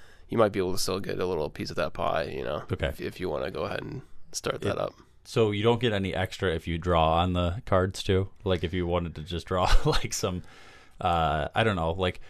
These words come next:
Speaker 2: what do people always do, like, erase the eyeballs and stuff like that on
Speaker 1: Right.
Speaker 2: magazines or any
Speaker 1: Right.
Speaker 2: things like that? That would probably make it worse, right?
Speaker 1: It probably wouldn't, yeah, it probably wouldn't do too, <laughs> too
Speaker 2: Okay.
Speaker 1: good for the card.
Speaker 2: <laughs> Or,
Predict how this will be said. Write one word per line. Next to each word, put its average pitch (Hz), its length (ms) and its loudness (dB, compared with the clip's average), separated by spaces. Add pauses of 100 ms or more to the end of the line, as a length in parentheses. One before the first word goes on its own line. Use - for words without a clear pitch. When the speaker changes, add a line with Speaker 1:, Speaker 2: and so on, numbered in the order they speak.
(160)
Speaker 2:
what 123 100 2
do - 60 0
people 110 180 2
always 98 140 4
do, 92 160 2
like, 85 160 0
erase 90 280 0
the 98 140 2
eyeballs 92 500 4
and 95 120 -2
stuff - 180 -2
like 87 140 -2
that 87 160 2
on 87 100 2
Speaker 1:
Right. 113 200 10
Speaker 2:
magazines 90 420 2
or 87 80 2
any 98 100 2
Speaker 1:
Right. 98 140 4
Speaker 2:
things 87 160 -2
like 82 140 -2
that? 90 220 2
That 95 80 -2
would 87 80 0
probably 92 220 4
make 87 180 0
it 80 80 -2
worse, 82 360 -4
right? 80 100 2
Speaker 1:
It 113 80 2
probably 147 300 10
wouldn't, 104 320 4
yeah, 101 180 6
it 92 60 2
probably 123 240 10
wouldn't 110 160 6
do 104 100 4
too, - 260 -4
<laughs> - 60 -4 (140)
too 120 100 6
Speaker 2:
Okay. 110 80 6
Speaker 1:
good 104 160 4
for 104 100 8
the 98 100 0
card. 87 340 2
Speaker 2:
<laughs> - 40 2
Or, 143 160 2